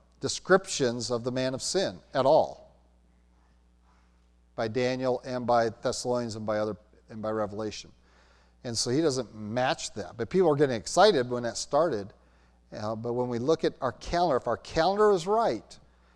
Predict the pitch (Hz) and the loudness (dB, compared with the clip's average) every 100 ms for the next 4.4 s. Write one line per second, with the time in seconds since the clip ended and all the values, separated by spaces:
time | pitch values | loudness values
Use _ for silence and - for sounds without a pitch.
0 | _ 131 131 120 - - 160 196 196 196 | _ -2 0 2 -2 2 6 6 4 2
1 | 185 160 147 156 156 139 - 147 160 156 | 0 0 4 4 4 -8 -12 -4 2 4
2 | 120 95 - - _ 117 120 160 175 156 | 2 0 -10 -20 _ -6 0 2 4 4
3 | - - 139 131 - 104 - 151 160 95 | 0 0 0 0 -8 -8 0 4 6 4
4 | 98 - - | -4 -16 -20